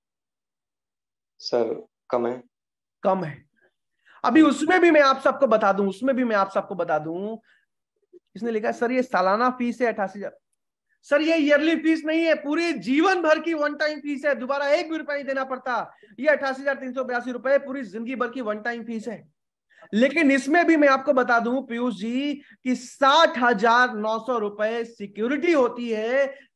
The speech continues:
Speaker 2: जो कि वापस लौटा दी जाती है। पीयूष जी पूछो कैसे?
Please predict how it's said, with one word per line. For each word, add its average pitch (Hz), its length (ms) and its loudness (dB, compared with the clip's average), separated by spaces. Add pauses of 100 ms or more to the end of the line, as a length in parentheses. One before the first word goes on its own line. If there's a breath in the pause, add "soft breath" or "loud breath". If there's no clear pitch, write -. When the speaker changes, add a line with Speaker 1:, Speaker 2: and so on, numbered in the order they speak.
Speaker 2:
जो 220 220 -2
कि 254 220 -10
वापस 202 760 -6
लौटा 180 680 -2
दी 196 320 -8
जाती 185 480 -6
है। 185 120 -6
पीयूष 208 280 -6
जी 214 80 -8
पूछो 220 260 -6
कैसे? 220 460 -6